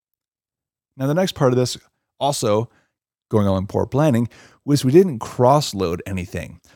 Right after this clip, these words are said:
We carried a lot of redundant gear, including tents. For instance, between the three of us, we had three tents.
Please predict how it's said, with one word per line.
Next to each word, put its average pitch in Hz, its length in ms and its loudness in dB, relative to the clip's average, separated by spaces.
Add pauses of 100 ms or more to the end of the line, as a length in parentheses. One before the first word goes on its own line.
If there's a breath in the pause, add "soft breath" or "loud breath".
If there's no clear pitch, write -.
(120)
We 208 180 -4
carried 143 420 -2
a 110 100 0
lot 110 400 0
of 98 140 -8
redundant 113 680 -2 (340 soft breath)
gear, 104 400 -2
including 143 420 0
tents. - 680 -4
For 147 160 0
instance, 135 520 -4 (360)
between 165 240 -2
the 170 100 0
three 226 300 -2
of 147 80 4
us, 113 400 -2 (160)
we 185 140 -2
had 123 400 -4 (100)
three 170 540 -4 (360)
tents. - 520 -4